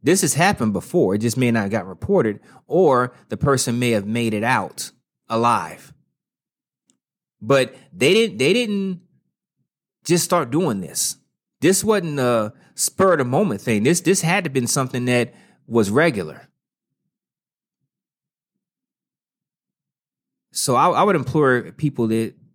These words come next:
to engage. You know, I, and this is gonna probably sound bad. Hopefully I say this the correct way.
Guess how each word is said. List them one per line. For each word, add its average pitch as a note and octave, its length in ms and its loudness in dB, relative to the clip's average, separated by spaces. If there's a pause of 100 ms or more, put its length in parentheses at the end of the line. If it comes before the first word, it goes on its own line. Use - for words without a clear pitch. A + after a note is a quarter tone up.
(140)
to A2 440 0
engage. A2 840 -2 (1800)
You B2 140 2
know, A2+ 140 4
I, C3 220 2 (420)
and C3 160 -2
this C#3+ 200 2
is A#2+ 100 -4
gonna A2+ 320 -2 (500)
probably C3 220 2
sound A#2 400 -2
bad. A#2 180 2
Hopefully B2+ 240 0
I G2+ 60 -2
say - 180 0
this G2+ 120 -2
the - 80 -10
correct F#2+ 340 -6
way. F2+ 320 -8